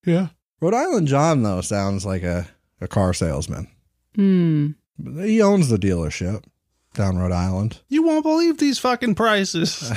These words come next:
Speaker 2: <laughs> Yeah. I'm Rhode Island
Speaker 1: All right.
Speaker 2: John,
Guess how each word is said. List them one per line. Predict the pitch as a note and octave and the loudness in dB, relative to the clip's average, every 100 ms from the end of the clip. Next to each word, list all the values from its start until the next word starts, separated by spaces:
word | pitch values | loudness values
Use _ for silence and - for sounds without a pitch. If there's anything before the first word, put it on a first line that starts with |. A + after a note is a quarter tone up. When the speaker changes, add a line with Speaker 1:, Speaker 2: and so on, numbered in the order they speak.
| - | 0
Speaker 2:
<laughs> | |
Yeah. | F3+ G#3 E3+ D3+ G#2 - A3 E3 F3 D#3 - - | 2 2 4 2 0 -2 -2 -2 -4 -8 -20 -6
I'm | A3+ A3 | 0 2
Rhode | G#3+ F#3+ | 2 4
Island | F3+ F3+ F3 D#3+ | 4 2 2 2
Speaker 1:
All | |
right. | D#3 D#3 D#3 | 2 2 2
Speaker 2:
John, | D3+ | 0